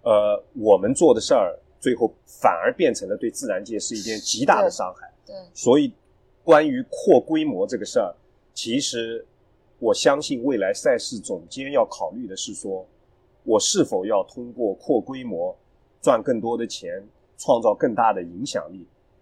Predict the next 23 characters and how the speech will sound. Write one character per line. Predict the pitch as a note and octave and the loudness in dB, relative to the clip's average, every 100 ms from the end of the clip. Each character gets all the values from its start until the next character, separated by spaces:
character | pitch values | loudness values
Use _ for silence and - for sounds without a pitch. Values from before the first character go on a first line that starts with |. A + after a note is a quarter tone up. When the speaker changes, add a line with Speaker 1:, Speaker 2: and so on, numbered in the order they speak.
| _ _ _ _ _ _ _ | _ _ _ _ _ _ _
Speaker 1:
我 | B2+ G#2 | 2 4
要 | C3 C3 | 6 4
去 | - B2 | 2 -8
平 | - - A2 C#3+ | -8 -8 -2 -2
衡 | - G2 F#2 F#2+ _ _ _ _ _ _ _ | -2 -4 -4 -10 _ _ _ _ _ _ _
它 | - C#3 C3 | -8 0 0
这 | B2+ E3+ | 2 0
样 | A#2+ | 0
的 | G2 | -2
规 | F2+ A#2+ A#2 | -8 -10 -10
模 | G#2+ E2 E2+ - | -10 -10 -12 -12
以 | A2 F#2+ | -10 -10
及 | A2 | -12
这 | - D#3 | -4 0
样 | A#2+ G2 | 0 0
的 | F#2 F2+ | -6 -8
分 | - D3 | -4 -4
批 | C#3+ - | -4 -10
上 | C3+ D3 A2 | -4 -2 -2
山 | B2 A#2+ | -4 -6
的 | |
方 | A2 B2+ B2+ | -4 -4 -4
式 | - G#2+ | -8 -10